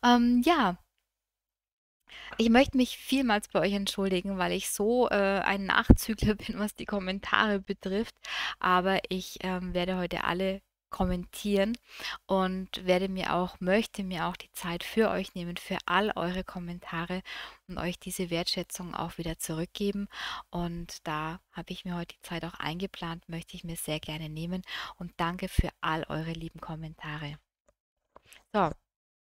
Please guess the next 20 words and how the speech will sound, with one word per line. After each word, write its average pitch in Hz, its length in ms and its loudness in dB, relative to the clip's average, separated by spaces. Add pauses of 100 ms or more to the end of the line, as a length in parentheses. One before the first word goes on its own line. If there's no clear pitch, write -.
(340)
jetzt - 420 -2
heute 170 300 2
habe 220 140 2
ich 214 100 0
mir 202 100 -2
gedacht, 185 400 -2
wir 185 120 0
schauen 208 320 0
mal, 233 200 0 (1000)
ähm, 254 180 10
es 269 140 10
ist 311 100 6
ja 320 60 12
doch 277 160 10
immer 269 260 8
so, 254 220 6
du 247 80 10
hast 247 180 6
einen 240 200 4
Gegenüber 220 640 4